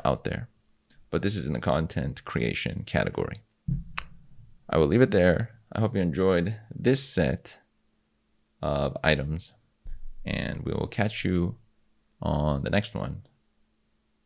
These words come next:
here at the show. The Armin Show is a culmination of so many of my discussions with thoughtful individuals, knowledgeable individuals, creative individuals, people who have something to say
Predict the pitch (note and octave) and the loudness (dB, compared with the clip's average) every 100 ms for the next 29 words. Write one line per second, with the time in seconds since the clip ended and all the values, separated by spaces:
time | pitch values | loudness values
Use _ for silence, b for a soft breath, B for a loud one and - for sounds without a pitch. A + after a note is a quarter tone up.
0 | _ _ _ _ _ _ - - - - | _ _ _ _ _ _ -12 -8 -4 -4
1 | - _ _ b b b - - - A#2+ | -6 _ _ b b b -2 6 8 10
2 | G#2 - G2 E2+ - F#2+ D2+ E2+ - C2 | 8 10 8 8 8 8 8 6 6 6
3 | G1+ D#2+ - F2 G2+ F#2+ F2 D#2+ C#2+ - | 6 4 6 6 8 8 8 6 6 2
4 | - B1 - B1 C2 - B1+ - - - | 4 4 6 6 6 6 4 4 -4 -8
5 | - _ - _ _ _ _ D#2 F2 - | -10 _ -20 _ _ _ _ 8 8 8
6 | D2+ D2 A#1+ B1 A#1+ B1 G#1+ G1+ - D2+ | 6 6 4 2 4 4 6 4 6 8
7 | F#2+ - C2+ B1+ A1 B1+ A1+ B1 A#1+ G1+ | 8 8 6 6 6 4 4 6 6 6
8 | - - C2 F#2 E2+ B1+ A#1+ C2+ G#1 A#1+ | 2 4 8 8 8 8 8 8 6 4
9 | A1+ C2 G#1+ G1+ - - _ - _ _ | 6 6 6 4 -2 -10 _ -20 _ _
10 | _ - G#2 - F#2 F#2 C#2+ F#2+ E2+ D2+ | _ 2 6 10 10 10 8 10 10 8
11 | - E2 D#2+ D2 - - C#2+ C2+ C2+ G#2+ | 8 6 8 6 6 6 8 8 8 4